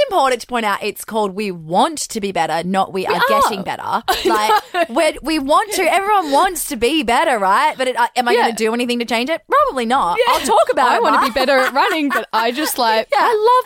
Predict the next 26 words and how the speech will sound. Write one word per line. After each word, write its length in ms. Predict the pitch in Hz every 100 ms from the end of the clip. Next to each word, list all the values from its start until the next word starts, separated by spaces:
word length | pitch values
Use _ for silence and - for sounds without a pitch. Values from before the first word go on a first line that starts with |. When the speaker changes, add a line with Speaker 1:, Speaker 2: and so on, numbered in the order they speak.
| 659 508 679 -
Speaker 2:
love 100 | 233
Netflix 200 | 233 285
and 120 | 254
eating 260 | 339 349 349
food. 380 | 320 302 180 - -
Speaker 1:
Yeah. 580 | 285 277 269 285 285 285
Speaker 2:
Um, 280 | 285 277 - -
and 140 | 269
I, 160 | 269 247
I 120 | - - 254
don't 220 | 294 285
really 200 | 247 254
like 180 | 262 262
moving. 360 | 277 240 - 247
Speaker 1:
So 600 | - 226 214 202 196 190 -
Speaker 2:
Uh, 60 | 359
so 220 | - 403 - _
we, 260 | - 415 - - -
this 200 | 403 -
is 380 | 392 381 370
one 380 | 330 302 294 285
where 480 | 214 214 208 202 196 - -
we 680 | 233 226 208 202 202 -
sometimes 420 | - 311 381 427 -
take 200 | 370 -
callers, 480 | 277 254 254 247